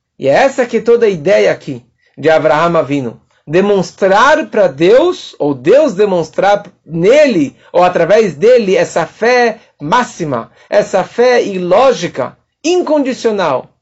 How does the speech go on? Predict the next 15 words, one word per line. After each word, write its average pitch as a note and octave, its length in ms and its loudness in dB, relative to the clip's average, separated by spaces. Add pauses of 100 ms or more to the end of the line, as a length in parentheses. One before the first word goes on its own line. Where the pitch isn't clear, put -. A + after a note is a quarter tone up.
(360)
em C3+ 120 -14
Deus. - 460 -16 (420)
Que F#3+ 120 -8
isso G3+ 180 -12
se D3 140 -14
chama F#3+ 280 -4
Mesirut D3+ 800 -4
Nefesh, - 600 -8 (240)
um B2+ 180 -8
autossacrifício, F#3 1040 -4 (180)
uma C#3+ 240 -2
dedicação D#3 760 -2
total B3+ 760 0 (140)
a D3 80 -4
Deus. - 500 -10